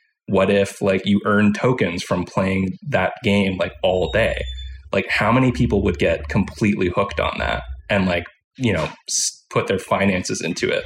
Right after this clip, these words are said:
Like, I think probably a lot of people, like, that sounds like a very, like, irresistible and, like, addicting package to me. And also, like, seems really clearly, like,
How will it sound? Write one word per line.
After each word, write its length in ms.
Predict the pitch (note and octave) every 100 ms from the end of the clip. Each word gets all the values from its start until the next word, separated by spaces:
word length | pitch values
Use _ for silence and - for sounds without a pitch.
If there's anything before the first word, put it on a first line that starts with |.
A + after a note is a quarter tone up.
| -
Like, 200 | F#2 - - - - - -
I 80 | A2+
think 260 | A3 - -
probably 600 | - - G#2+ C3 B2 A2
a 80 |
lot 260 | E2+ E2 B2
of 80 | E3+
people, 420 | F#3+ F#3 F#3+ F#3+
like, 180 | A2+ G#2
that 140 | G2+
sounds 300 | - F2+ F#2+
like 120 | G#2+
a 40 | G#2
very, 360 | G2+ F#2+ G2
like, 180 | F#2+ F2+ - -
irresistible 1000 | F#2+ F#2 F#2 F2 - G2 G2 F#2+ F#2+ -
and, 160 | F2+
like, 160 | F2+ F2+
addicting 760 | - F#2+ F2 F#2 - F#2 F#2 F2+ - _ _ -
package 600 | - F2 - D3 D3+ -
to 80 | -
me. 360 | D#3+ E3 F#3 G#3 - _ _ -
And 400 | A2 G2+ G2+ G2 -
also, 400 | G#2+ A#2 - G2+
like, 200 | G2 F#2
seems 460 | - - G#2 G2+ G2
really 280 | G#2 G#2 G2+
clearly, 920 | - - G2+ G2+ G2+ G2 G2 G2 F#2+
like, 300 | - F2 F2+